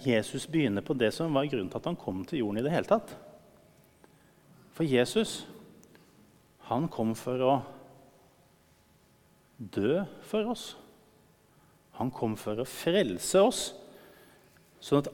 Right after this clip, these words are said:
alle som tror på Jesus, de kan få lov å få et liv i evighet. All tid. Og det er det Jesus mener når han sier det der, hvis du tar det opp en gang til, Åsmund.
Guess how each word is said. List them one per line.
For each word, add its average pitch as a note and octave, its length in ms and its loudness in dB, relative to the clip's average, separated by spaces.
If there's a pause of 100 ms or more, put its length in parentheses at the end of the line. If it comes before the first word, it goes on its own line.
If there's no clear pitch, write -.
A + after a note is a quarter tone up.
alle C#3 260 6
som F3 220 0
tror C3+ 400 2
på D3+ 100 -2
Jesus, B2+ 540 -2
de - 100 -2
kan B2 220 -2
få C#3 160 0
lov G2+ 240 -2
å - 80 -8
få G#2+ 160 2 (640)
et D3 220 4
liv A#2+ 320 2
i D3+ 60 2 (1120)
evighet. A2+ 640 0 (580)
All E3+ 320 4
tid. F#3 320 -4 (2500)
Og B2 160 -4
det G#3+ 240 8
er C3 260 6
det D#3 140 4
Jesus B2+ 640 2 (560)
mener A2+ 320 2
når C3 220 4
han C3 60 0
sier G#2+ 280 0
det A#2 120 2
der, G#2+ 220 4 (760)
hvis - 120 -10
du - 100 -4
tar A2 140 2
det A2 80 6
opp - 100 -8
en G#2+ 100 -2
gang A2 100 -2
til, G#2 200 0
Åsmund. A#2+ 300 -2